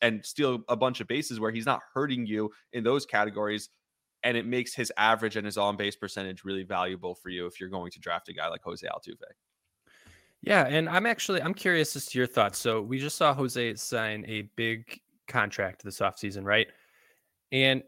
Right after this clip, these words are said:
Speaker 2: he's thirty-three years old, and having the smaller frame, right?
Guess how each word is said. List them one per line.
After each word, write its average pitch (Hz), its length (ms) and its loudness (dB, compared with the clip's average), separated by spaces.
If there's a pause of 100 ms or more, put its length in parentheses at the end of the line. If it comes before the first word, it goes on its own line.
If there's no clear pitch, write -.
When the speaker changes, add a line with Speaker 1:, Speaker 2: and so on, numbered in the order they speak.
Speaker 2:
he's - 240 -6
thirty-three 202 520 2
years 131 200 2
old, 113 320 2
and 120 180 -2
having 156 420 4
the 170 60 0
smaller 139 380 0
frame, 110 340 0
right? 107 220 0